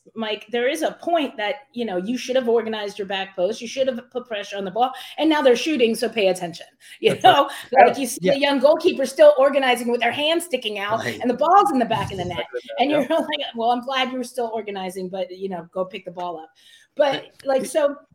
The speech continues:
Speaker 1: but there is a difference. And I, I like that you said that.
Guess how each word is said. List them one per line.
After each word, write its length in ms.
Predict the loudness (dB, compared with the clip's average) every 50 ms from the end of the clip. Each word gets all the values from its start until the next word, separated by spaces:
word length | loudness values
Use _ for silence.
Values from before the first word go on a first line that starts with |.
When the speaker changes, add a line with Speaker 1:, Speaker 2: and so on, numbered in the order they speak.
| _ _ -6
Speaker 1:
but 220 | -4 -4 -4 -4 -2 0
there 200 | 2 2 2 2
is 140 | 0 -2
a 100 | -2 -2
difference. 480 | -4 -4 -8 -10 -10 -12 -12 -12 -10 -10
And 80 | -10 -10
I, 140 | -10 -10 -10 -10
I 40 | -6
like 220 | -4 -4 -4 -4 -4
that 140 | -8 -10 -10
you 60 | -12
said 260 | -12 -8 -6 -6 -4 -4
that. 260 | -6 -6 -6 -8